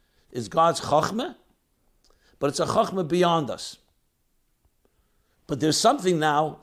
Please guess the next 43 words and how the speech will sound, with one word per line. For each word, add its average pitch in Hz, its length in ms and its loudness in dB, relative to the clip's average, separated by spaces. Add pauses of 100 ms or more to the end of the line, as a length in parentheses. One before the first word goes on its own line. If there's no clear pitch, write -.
(240)
where 143 140 4
the 135 100 -2
neshama 185 540 0
can 160 200 -2
originate 170 500 -2
from. 107 220 -8
There's 135 160 0
something 185 280 -2
that 147 160 -2
we 170 100 0
can 165 160 -6
understand. 156 580 -2
We 127 60 -8
can 135 160 -6
at 139 160 -4
least 208 240 -4
understand 156 540 -6
that 143 100 -4
it 127 80 -8
didn't 214 160 -4
just 165 220 -4
come 170 160 -4
straight 160 320 -4
from 143 140 -10
God 160 280 0
without, 139 420 -4 (340)
like, 135 160 -4
Kol 185 220 4
Yachol. 170 380 2
God 147 240 4
can 156 120 -2
do 160 120 2
anything 185 280 0
he 214 100 0
wants, 226 380 2 (260)
so - 160 -4
he 175 60 2
sends 202 280 0
a 160 60 -4
soul 190 280 2
to 160 120 -6
this 113 240 -10
world. - 280 -12